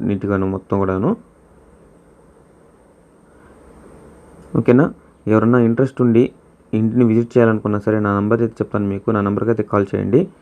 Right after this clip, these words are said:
ఇదంతా పూజ గది అండి, ఇది అంతా కూడాను. అన్నీ కూడాను మీకు ఫైనల్ ఇంకొక పెయింటింగ్ కోట కావచ్చు, అదేవిధంగా మొత్తం కూడా పెయింటింగ్స్ అన్నీ వేసి మీకు హ్యాండ్ ఓవర్ చేయడం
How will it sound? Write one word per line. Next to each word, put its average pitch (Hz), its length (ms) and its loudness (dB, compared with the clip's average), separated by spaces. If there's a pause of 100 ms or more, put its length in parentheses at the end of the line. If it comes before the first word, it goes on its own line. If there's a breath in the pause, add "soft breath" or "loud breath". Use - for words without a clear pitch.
(720 soft breath)
ఇదంతా 113 340 2
పూజ 123 200 6
గది 107 180 2
అండి, 101 160 -2
ఇది 101 140 -2
అంతా 104 200 -2
కూడాను. 101 260 -2 (1600 soft breath)
అన్నీ 131 260 6
కూడాను 135 300 4
మీకు 135 240 0
ఫైనల్ 123 280 2 (460)
ఇంకొక 117 320 -4
పెయింటింగ్ 113 420 2
కోట 110 140 -2 (140)
కావచ్చు, 107 320 0 (280)
అదేవిధంగా 110 420 -2
మొత్తం 107 220 -4
కూడా 110 120 -2 (120)
పెయింటింగ్స్ 110 360 -2
అన్నీ 107 180 -2
వేసి 104 240 -6
మీకు 104 220 -2 (580 soft breath)
హ్యాండ్ 117 180 4
ఓవర్ 110 120 6
చేయడం 113 260 2